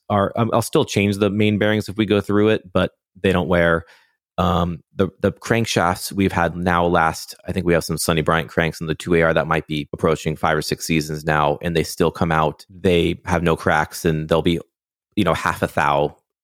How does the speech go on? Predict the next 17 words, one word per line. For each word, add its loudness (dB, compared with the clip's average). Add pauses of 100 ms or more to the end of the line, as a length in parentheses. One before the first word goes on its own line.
under 0
thousandths -2
of, 0
of, 0
uh, 2
run 0
out. -4 (180)
So 2 (460)
they're 4
excellent. -2 (140)
The 0
blocks 0
themselves 0 (140)
will 2
typically 0 (140)
go 2
for, 0